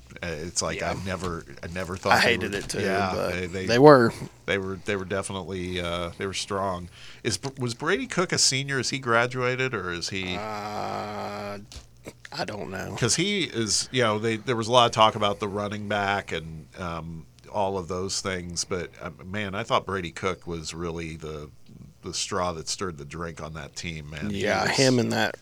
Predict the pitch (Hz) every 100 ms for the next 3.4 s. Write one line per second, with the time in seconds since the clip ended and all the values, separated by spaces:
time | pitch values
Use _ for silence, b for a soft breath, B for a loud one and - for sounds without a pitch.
0 | - 113 113 110 107 104 104 101 - -
1 | 120 107 - 107 107 104 B B - -
2 | 107 101 98 101 135 156 - - - 110
3 | 110 87 90 139